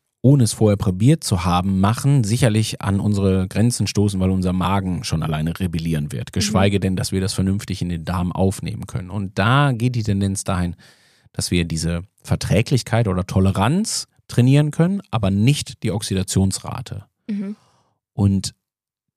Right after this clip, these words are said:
Speaker 1: deswegen probieren wir das ja im Training auch ganz häufig aus, weil wir erstmal grundlegend wissen wollen,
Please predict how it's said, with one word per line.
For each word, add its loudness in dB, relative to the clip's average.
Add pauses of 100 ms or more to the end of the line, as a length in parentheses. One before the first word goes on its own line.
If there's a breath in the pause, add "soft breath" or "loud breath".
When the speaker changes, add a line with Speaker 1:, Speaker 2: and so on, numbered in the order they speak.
Speaker 1:
deswegen 2 (160)
probieren 4
wir 2
das -2
ja 0 (140)
im 0
Training 4
auch 2
ganz -2
häufig 2
aus, 2
weil 0
wir 0
erstmal 0
grundlegend 0
wissen 0
wollen, 4